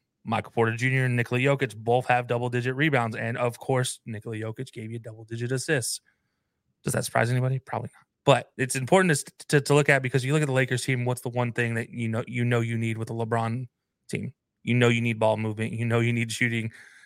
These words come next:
You know you need guys that are gonna go out there and, and actually be able to give you averages every single night. If I look at that team, I'm not looking at a team that's, that's gonna be exciting to, to go down the, you know,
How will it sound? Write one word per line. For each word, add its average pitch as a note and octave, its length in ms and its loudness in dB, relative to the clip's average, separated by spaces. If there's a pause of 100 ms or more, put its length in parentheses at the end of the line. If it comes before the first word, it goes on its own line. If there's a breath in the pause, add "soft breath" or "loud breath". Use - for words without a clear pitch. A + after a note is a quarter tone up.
(160 loud breath)
You B2+ 80 4
know C#3+ 100 10
you F#3 140 6
need D3+ 180 4
guys B2+ 240 8
that A#2 100 2
are A2+ 60 0
gonna A#2 140 0
go A#2 80 6
out A2+ 160 6
there A#2 160 4
and, A2+ 240 0
and A#2 160 2
actually A#2 220 0
be A#2+ 100 -2
able A2+ 160 0
to A#2 60 -6
give B2+ 200 0
you B2 200 -2
averages A#2 480 2
every A#2+ 280 0
single A#2+ 240 -4
night. A#2 240 -2 (920)
If A#2 80 0
I D#3 80 8
look D#3+ 140 6
at C#3+ 60 4
that C3+ 140 4
team, B2+ 280 0
I'm B2+ 140 2
not B2 160 0
looking A#2 200 0
at A2+ 80 -2
a A2 60 -4
team A2+ 240 0
that's, - 280 -4 (120)
that's A2 200 2
gonna A#2 160 2
be A2 120 0
exciting A#2 600 -4 (140)
to, A#2+ 120 -2
to A#2 160 -2
go A#2 120 2
down A2+ 200 2
the, A2+ 260 -6
you A#2+ 140 -2
know, A2 280 -4